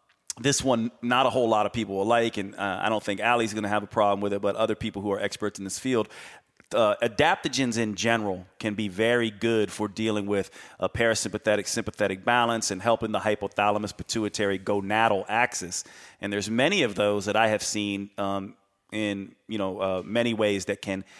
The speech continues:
enhance testosterone. One in particular that does have some research, uh, showing that it does actually enhance testosterone in many cases is ashwagandha, which also helps, uh,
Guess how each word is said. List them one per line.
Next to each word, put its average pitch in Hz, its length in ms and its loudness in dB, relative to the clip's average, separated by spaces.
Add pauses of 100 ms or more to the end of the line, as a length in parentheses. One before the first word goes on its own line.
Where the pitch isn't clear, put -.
(200)
enhance 107 460 -2
testosterone. 101 640 0
One 127 160 2
in 117 80 -2
particular 107 480 -2
that 95 140 -6
does 113 220 2
have 101 200 0
some 95 180 -8
research, 104 560 -4 (320)
uh, 95 300 0 (180)
showing 147 460 2
that 98 100 0
it 92 180 -8
does 123 300 4
actually 101 500 -2
enhance 95 320 -6
testosterone 95 600 -4
in 95 80 -8
many 104 180 -4
cases 95 420 -8 (260)
is 101 260 -2
ashwagandha, 98 880 2 (220)
which - 140 -2
also 110 280 4
helps, 95 360 0
uh, 53 340 -2